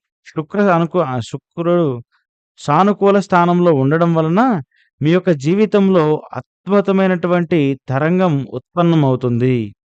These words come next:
ఎదురు చూసిన ఒక విషయం అంటే ఉద్యోగ విషయంలో కావచ్చు, ఆర్థిక విషయంలో కావచ్చు, లేక మిత్రుడి సహాయం కావచ్చు, ఇవన్నీ కూడా రాత్రి ఎనిమిది గంటల తరువాత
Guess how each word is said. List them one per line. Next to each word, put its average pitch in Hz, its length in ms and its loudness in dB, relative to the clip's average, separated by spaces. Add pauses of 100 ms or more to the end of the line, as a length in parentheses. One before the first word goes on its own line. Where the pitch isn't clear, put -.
(1200)
ఎదురు 226 460 2
చూసిన 214 260 2
ఒక 175 200 0
విషయం 147 500 0 (560)
అంటే 143 440 -2
ఉద్యోగ 139 640 0
విషయంలో 170 540 0
కావచ్చు, 170 640 -2 (500)
ఆర్థిక 185 320 0
విషయంలో 180 580 0
కావచ్చు, 170 600 -2 (360)
లేక 180 260 0 (480)
మిత్రుడి 180 440 0
సహాయం 180 480 0
కావచ్చు, 127 720 -2 (420)
ఇవన్నీ 160 420 -2
కూడా 185 600 2 (380)
రాత్రి 190 460 -2
ఎనిమిది 196 440 2
గంటల 190 340 0
తరువాత 170 840 2